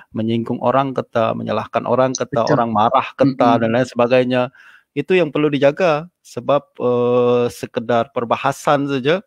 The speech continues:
Speaker 1: eh, apabila, eh, menyebabkan orang lain marah, kadang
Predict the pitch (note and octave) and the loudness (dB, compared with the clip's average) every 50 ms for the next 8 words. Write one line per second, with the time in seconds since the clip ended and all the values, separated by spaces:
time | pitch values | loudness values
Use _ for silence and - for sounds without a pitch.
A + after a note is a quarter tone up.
0 | _ _ _ _ _ _ _ _ _ _ _ - A2+ A2 A2 - F#2+ A2 - - | _ _ _ _ _ _ _ _ _ _ _ -6 -4 -4 -2 -2 -4 -4 -2 0
1 | A#2+ A2+ A2+ B2 B2 A#2+ A#2+ A#2 A#2 A2+ A2 - - A#2 A2+ A2+ A2+ A2+ A#2 A2+ | -2 0 0 0 2 2 2 4 2 2 0 -2 -4 -4 -2 -2 -2 -4 -4 -4
2 | A#2+ A#2 B2 B2 - - - A#2+ A2+ - A#2 A#2 A#2 A#2 A#2 A#2 A#2 A2+ A#2 A#2 | -2 0 0 0 0 -2 -4 -4 -2 -2 -2 -2 -2 -2 -2 -2 -2 -2 -2 0
3 | A#2 C3+ E3 D#3 - - A#2 A2+ B2+ D3+ D#3 C#3+ C3+ C#3 D#3 | 0 0 -2 -2 -2 -2 -4 -2 0 0 2 2 2 0 -2